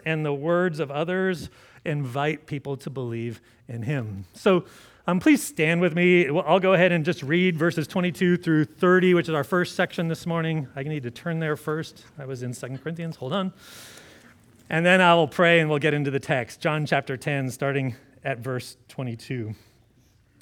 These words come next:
At that time, the feast of dedication took place at Jerusalem. It was winter, and Jesus was walking in the temple in the portico of Solomon. The Jews therefore gathered around him and were saying to him, "How long will you keep us in suspense?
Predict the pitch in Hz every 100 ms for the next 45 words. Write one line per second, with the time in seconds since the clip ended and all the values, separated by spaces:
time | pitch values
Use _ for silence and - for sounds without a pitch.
0 | - - - - 185 202 196 156 208 208
1 | 170 160 190 - 156 170 160 - 202 190
2 | 170 147 180 151 - 170 170 156 139 151
3 | 180 180 139 123 113 - - - 175 175
4 | 143 170 202 165 143 120 - - - 151
5 | 147 180 180 165 147 127 160 175 175 156
6 | 143 143 180 175 151 143 143 160 151 151
7 | 135 127 - 147 143 123 110 104 _ _
8 | _ _ _ - 170 135 220 220 175 180
9 | 190 175 127 156 175 175 160 180 190 151
10 | 151 151 156 - 208 208 156 147 156 175
11 | 196 240 220 226 220 208 202 - 214 214
12 | 214 190 180 - - 226 202 139 -